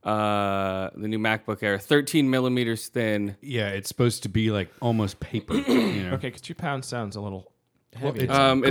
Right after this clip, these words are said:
Speaker 2: gold.
Speaker 1: it's twelve
Speaker 3: It's all the
Speaker 1: inch.
Speaker 3: gold that's adding the
Speaker 2: Mm-hmm.
Speaker 3: weight, right?
Speaker 2: Yeah.
Speaker 1: It's, uh,
Speaker 3: I didn't
Speaker 1: yeah.
Speaker 3: know there's gold on it.
Speaker 1: Yeah, it's all gold. It's the color that's
Speaker 2: It's
Speaker 1: adding the weight.
Speaker 2: twenty-four karat,
Speaker 1: <laughs>
Speaker 2: yeah.
Speaker 1: The color's adding the weight.
Speaker 2: Yeah, here's a picture of it right here.
Speaker 1: Oh, it's just, like, gaudy. It's not even, it's not even gold though. I think it's gaudy.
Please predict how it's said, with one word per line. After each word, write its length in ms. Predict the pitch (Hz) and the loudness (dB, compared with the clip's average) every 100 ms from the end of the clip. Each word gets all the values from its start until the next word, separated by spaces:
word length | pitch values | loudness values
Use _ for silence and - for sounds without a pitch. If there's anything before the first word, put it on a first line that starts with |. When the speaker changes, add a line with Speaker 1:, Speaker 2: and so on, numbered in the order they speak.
| 190 | 6
Speaker 2:
gold. 260 | 110 82 85 | 4 2 0
Speaker 1:
it's 200 | 151 - | 0 0
twelve 400 | - - 170 180 | -2 6 6 8
Speaker 3:
It's 60 | 175 | 6
all 60 | |
the 60 | 175 | 4
Speaker 1:
inch. 120 | - | 2
Speaker 3:
gold 220 | 143 131 | 0 -2
that's 220 | 78 - - | -4 -14 -12
adding 220 | 101 90 | -10 -6
the 60 | 135 | -2
Speaker 2:
Mm-hmm. 60 | 135 | -2
Speaker 3:
weight, 160 | 165 | -2
right? 220 | 87 104 - - | -6 -10 -10 -4
Speaker 2:
Yeah. 100 | 127 | -4
Speaker 1:
It's, 160 | - | 0
uh, 40 | 139 | 2
Speaker 3:
I 120 | 127 | 2
didn't 100 | 113 | 2
Speaker 1:
yeah. 120 | 127 104 | 0 0
Speaker 3:
know 60 | 107 | -4
there's 140 | 117 | -10
gold 220 | 104 104 | -8 -8
on 120 | 85 85 | -10 -14
it. 100 | - - | -14 -6
Speaker 1:
Yeah, 160 | 143 | -4
it's 120 | 110 | -2
all 100 | 135 | -2
gold. 300 | 113 120 95 - _ | -2 -4 -6 -12 _
It's 180 | 113 - | -6 -2
the 80 | 135 | -2
color 320 | 123 170 151 | 2 2 4
that's 140 | 107 113 | 2 4
Speaker 2:
It's 60 | |
Speaker 1:
adding 220 | 127 120 117 | 6 6 4
the 80 | |
weight. 160 | 104 147 | 4 4
Speaker 2:
twenty-four 260 | 160 143 135 | 4 2 0
karat, 400 | - 277 392 392 | 2 2 4 2
Speaker 1:
<laughs> 80 | 214 | 0
Speaker 2:
yeah. 140 | 113 | 0
Speaker 1:
The 100 | 170 | -2
color's 340 | - 180 185 143 | 2 4 4 4
adding 220 | 120 110 | 2 2
the 80 | 107 | 2
weight. 220 | 104 104 - - | 0 -2 -14 -2
Speaker 2:
Yeah, 160 | 160 127 | 2 4
here's 180 | 139 135 | 4 2
a 40 | |
picture 380 | 143 160 - 104 | 0 -2 -2 -4
of 60 | |
it 40 | 87 | -2
right 180 | 98 120 | -4 -2
here. 220 | 113 95 - _ _ _ - _ - | -4 -8 -16 _ _ _ -20 _ 0
Speaker 1:
Oh, 120 | 160 | 4
it's 100 | 170 | 4
just, 160 | 247 247 | 4 6
like, 220 | 247 135 | 4 4
gaudy. 420 | 127 131 143 104 | 4 8 8 6
It's 140 | 101 127 | 0 4
not 140 | 160 | 4
even, 200 | 160 151 | 4 2
it's 140 | 139 180 | 0 2
not 100 | 175 | 2
even 200 | 160 117 | 2 2
gold 260 | 127 160 | 2 2
though. 100 | 110 | 0
I 40 | 98 | -2
think 140 | 117 | -2
it's 120 | 107 | -6
gaudy. 380 | 85 95 98 87 | -6 -4 -4 -8